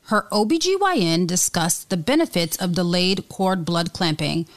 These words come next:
but she refuses, stating that this is associated with increased risk of respiratory distress. Her O B G Y N stated that this was not the case, but refuses to present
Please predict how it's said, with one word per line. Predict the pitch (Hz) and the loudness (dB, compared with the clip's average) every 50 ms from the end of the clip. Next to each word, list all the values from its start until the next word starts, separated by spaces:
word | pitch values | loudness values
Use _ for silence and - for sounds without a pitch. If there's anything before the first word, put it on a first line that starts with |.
| - _ _ _ | -20 _ _ _
but | - 214 - | -4 -2 0
she | - - - 220 226 | 2 2 2 2 2
refuses, | 240 311 359 - - - 214 190 190 165 - 170 160 165 180 - - - | 0 0 -2 -2 0 0 0 2 2 0 0 0 0 0 -2 -2 -4 -4
stating | - - - - - 220 220 202 196 185 190 185 - - | -2 -2 0 2 2 2 2 4 2 2 2 0 0 -2
that | 185 185 175 175 170 | -2 -2 -2 0 0
this | 180 214 - - | 0 0 0 0
is | 262 220 | 0 0
associated | 254 254 - - 180 175 160 - - 180 170 165 170 175 165 - - | 0 0 2 2 0 0 0 0 0 0 0 0 0 -2 -2 -4 -8
with | 180 175 175 175 - - - | -8 -6 -4 -4 -6 -6 -6
increased | - 185 220 247 254 - - 254 240 247 - - | -2 0 2 2 0 0 -2 0 0 0 0 -2
risk | 160 160 151 160 156 165 - - - - - | -2 -2 -2 -2 -2 -2 -2 -4 -6 -4 -4
of | 190 165 160 | -2 -2 0
respiratory | 160 160 165 - - 175 - 165 160 160 165 | 0 0 -2 -2 -2 -4 -2 -2 -2 -2 -2
distress. | 160 202 202 - - 285 240 - - 160 - - - - _ _ _ _ | -2 -2 -2 -2 0 0 -2 -2 -2 -4 -6 -8 -10 -14 _ _ _ _
Her | - - 220 208 - | -4 -2 -2 0 0
O | 247 233 240 | 0 0 2
B | 240 311 | 2 2
G | 285 359 | 2 0
Y | 359 392 381 370 285 | 0 2 2 2 2
N | 214 190 190 202 | 2 2 2 2
stated | 208 - - - 190 185 170 185 175 156 160 | 0 0 0 0 0 0 0 0 0 -2 -2
that | 160 156 - | -4 -4 -2
this | - 180 - - | -2 -2 0 0
was | 202 202 180 | 0 0 2
not | 175 165 156 151 165 - | 2 2 0 0 -2 -2
the | 277 | -4
case, | - - 370 370 247 220 233 214 - - | -4 -2 0 0 2 0 0 0 -2 -4
but | - 156 165 - - | -4 -4 -4 -4 -2
refuses | 185 190 - - - 226 269 277 269 311 302 - | -2 -2 -2 -2 0 0 0 2 0 0 0 -2
to | - - | -2 -4
present | 208 - 254 233 170 165 175 170 165 - | -2 0 0 0 0 0 0 0 -2 -4